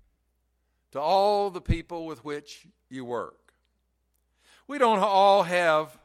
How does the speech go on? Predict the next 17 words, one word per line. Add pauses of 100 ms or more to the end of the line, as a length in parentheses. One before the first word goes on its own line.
(160)
the
same (300)
aptitudes. (1160)
There
are
people
in
our
church
that
are
great
with
numbers. (1000)
I
mean
great.